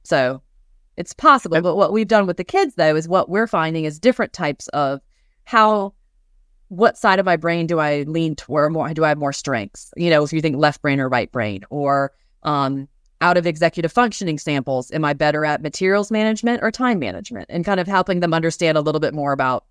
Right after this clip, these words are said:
Speaker 1: who they are as an individual and self-awareness, um, not necessarily with, um, diving into them all doing the exact same thing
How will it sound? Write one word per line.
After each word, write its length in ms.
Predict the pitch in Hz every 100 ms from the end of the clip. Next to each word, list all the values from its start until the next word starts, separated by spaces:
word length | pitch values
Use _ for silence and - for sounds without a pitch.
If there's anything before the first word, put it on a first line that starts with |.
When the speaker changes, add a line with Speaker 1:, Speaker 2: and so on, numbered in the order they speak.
| _
Speaker 1:
who 120 | 175
they 140 | 147 135
are 220 | 135 135
as 100 | 131
an 80 | 117
individual 640 | 131 120 135 170 240 302
and 140 | 165 139
self-awareness, 880 | 139 123 117 120 180 294 339 _ _ _ _ _ -
um, 260 | 151 147
not 160 | 165 160
necessarily 760 | 160 151 - 143 139 135 131 _ _ _ _ _ _ -
with, 300 | 151 139 - _ _ _
um, 460 | 147 131 123 120 123 _ _ _ _ _ _ _ -
diving 360 | 160 143 143 131
into 680 | 147 135 139 123 123 123 - - - _ _ _ _
them 200 | 170 165
all 200 | 143 151
doing 260 | 139 151 135
the 60 | 131
exact 280 | 131 117
same 220 | - 117 110
thing 320 | 104 73